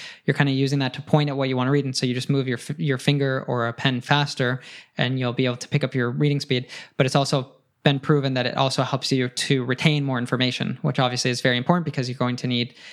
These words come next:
to answer questions based on what you're reading. Uh, so get in the habit of doing that. And one of the really great things about reading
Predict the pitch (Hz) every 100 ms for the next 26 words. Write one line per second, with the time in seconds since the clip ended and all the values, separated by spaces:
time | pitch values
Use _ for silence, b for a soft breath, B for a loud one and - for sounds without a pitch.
0 | B - - 156 143 143 - 147 - 135
1 | 127 131 127 - 127 123 50 - 123 120
2 | - B B B B - 139 123 139 147
3 | 151 147 123 139 139 131 135 135 123 123
4 | 123 - - B B B B - 143 135
5 | 131 131 127 127 127 _ _ _ _ _
6 | _ _ - 165 170 165 156 147 147 147
7 | 135 135 123 135 139 135 127 123